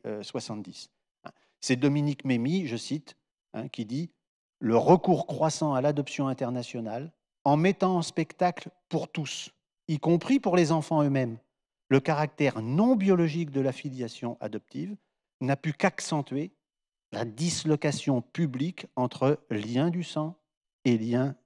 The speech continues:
électif. » Euh, voilà, c'est ce que j'ai essayé de, de, de vous montrer.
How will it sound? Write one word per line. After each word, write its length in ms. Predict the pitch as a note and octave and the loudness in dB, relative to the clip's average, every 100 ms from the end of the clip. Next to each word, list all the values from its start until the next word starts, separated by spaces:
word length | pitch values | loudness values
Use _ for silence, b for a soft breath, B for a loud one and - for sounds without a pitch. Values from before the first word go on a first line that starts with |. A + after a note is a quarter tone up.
| _ _ _ _ | _ _ _ _
électif. » 520 | C3+ A#2+ - - - _ _ _ _ - - _ _ _ - | -4 -4 -8 -18 -20 _ _ _ _ -20 -20 _ _ _ -10
Euh, 200 | - - | -8 -2
voilà, 240 | A2+ E2+ - | -2 -2 -6
c'est 140 | A2 | -10
ce 80 | - | -2
que 80 | A#2 | 0
j'ai 140 | A#2 | 0
essayé 320 | A2 A#2 C3+ | -2 -4 -6
de, 200 | A#2 G#2 - _ _ _ | -4 -6 -8 _ _ _
de, 300 | A#2 A#2 G#2+ | -6 -2 -2
de 160 | A#2 A2+ | 0 0
vous 160 | A2+ | 0
montrer. 400 | A#2+ A2 G#2 - | 0 0 -2 -10